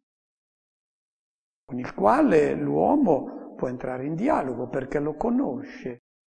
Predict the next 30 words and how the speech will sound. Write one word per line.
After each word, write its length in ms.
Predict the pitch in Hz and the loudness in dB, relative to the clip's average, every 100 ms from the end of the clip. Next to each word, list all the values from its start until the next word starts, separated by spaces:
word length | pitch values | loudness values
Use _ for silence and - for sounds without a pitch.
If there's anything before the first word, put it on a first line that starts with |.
| _ | _
con 180 | - 127 | -10 -10
la 100 | 127 | -10
sua 220 | - 143 | -6 -4
mente, 640 | 147 156 139 139 - - | -4 -4 -6 -8 -10 -8
la 100 | 160 | -8
sua 180 | 117 - | -8 -10
intelligenza, 1200 | 127 - 170 202 202 180 180 180 190 226 285 320 - - _ _ _ _ _ - | -8 -8 -6 -4 -2 -2 -2 -8 -2 0 0 -2 -12 -20 _ _ _ _ _ -10
questo 240 | 185 - 233 | -8 -2 2
Dio 240 | 294 311 | 4 4
a 40 | |
un 100 | 160 | 4
certo 340 | - 160 - 180 | 2 -2 -2 -4
punto 720 | - 269 269 180 156 - - | 2 4 4 4 2 -2 -8
ci 100 | - | -2
ha 60 | 170 | 0
messi 340 | 202 202 196 | 2 0 0
in 120 | 170 | -2
questo 340 | 180 180 - 254 | 0 -2 2 4
mondo, 460 | 226 185 208 196 | 4 2 2 2
ha 100 | 160 | 2
creato 540 | - 175 180 170 - 139 | 2 4 6 4 2 0
questo 340 | 156 143 185 | 0 0 -2
universo, 1000 | 208 226 202 180 175 160 - 233 - - | 0 0 4 4 4 0 0 -2 -2 -10
ha 140 | - 175 | 2 4
voluto 420 | 208 233 208 180 | 6 6 4 2
che 100 | 170 | 2
venisse 460 | 160 170 190 - 196 | 0 0 0 -2 0
fuori 320 | 185 156 151 | 4 4 4
questa 380 | 151 151 170 151 | -2 -2 -2 0
creatura, 680 | 190 220 220 254 226 254 | 2 2 0 0 2 4